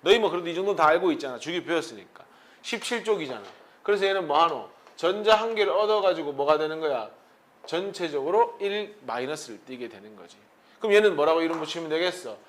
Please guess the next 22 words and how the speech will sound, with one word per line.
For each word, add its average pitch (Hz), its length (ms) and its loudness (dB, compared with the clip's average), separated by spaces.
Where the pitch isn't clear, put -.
이온은 190 500 2
이온인데 175 600 2
무슨 151 360 -8
이온이다? 165 600 4
음 185 240 -2
이온이다. 160 720 4
그리고 143 260 -6
몇 185 300 -4
가 214 240 4
음 156 100 -4
이온이다? 156 500 2
일 165 340 -6
가 151 160 2
음 127 240 -6
이온이다. 127 280 -6
이렇게 214 520 -4
분류할 110 340 -12
수 101 140 -20
있는 92 120 -20
겁니다. 101 300 -20
이게 233 140 -4
가장 208 380 6